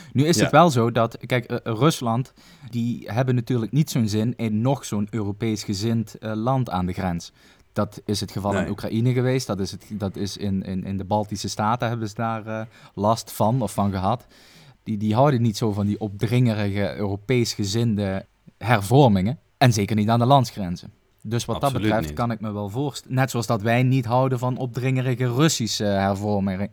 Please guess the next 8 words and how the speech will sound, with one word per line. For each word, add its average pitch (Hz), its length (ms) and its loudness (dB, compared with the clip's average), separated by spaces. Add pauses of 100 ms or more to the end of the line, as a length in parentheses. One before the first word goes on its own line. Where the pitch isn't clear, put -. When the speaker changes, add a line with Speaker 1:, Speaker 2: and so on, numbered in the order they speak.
(100)
Speaker 1:
hervormingen 107 640 0 (300)
aan 117 140 0
de 113 60 -2
grenzen 117 300 0
van 113 140 -2
onze 127 260 -2
politieke 90 500 -6
unie. 85 260 -6